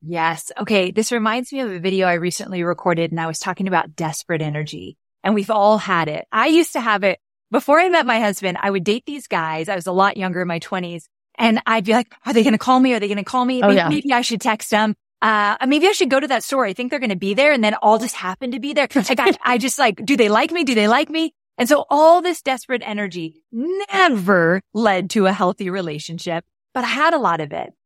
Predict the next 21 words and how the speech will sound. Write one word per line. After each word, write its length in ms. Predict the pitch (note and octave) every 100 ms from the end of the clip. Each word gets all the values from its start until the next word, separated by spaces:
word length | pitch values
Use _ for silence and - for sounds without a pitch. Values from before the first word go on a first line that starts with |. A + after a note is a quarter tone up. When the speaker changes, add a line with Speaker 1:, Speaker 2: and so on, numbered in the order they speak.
| _ _ -
Speaker 1:
And 120 | A3+
so 80 | C#4+
sometimes 720 | - D#4+ E4+ F#4+ F#4+ F4+ C#4 -
I 220 | A#3+ B3+
see 320 | - B3+ A3+
people 440 | - A#3+ A3+ G#3
starting 420 | G3+ - G#3+ G#3+ G3
their 120 | F3
businesses 600 | A#3+ D4 C#4+ - F#3 - _ -
and 120 | A3
there's 140 | A3
a 40 | G#3+
lot 260 | G#3+ A#3
of 160 | D#4 G#3
desperate 400 | A#3 G#3 - G#3+ -
energy 460 | G3+ F#3+ F#3+ F#3
around, 440 | F#3 F3+ F3+ F3 - _ -
"This 160 | G#3+
has 340 | - B3+ C4 -
to 100 | B3+
work. 360 | G#3 F#3+ -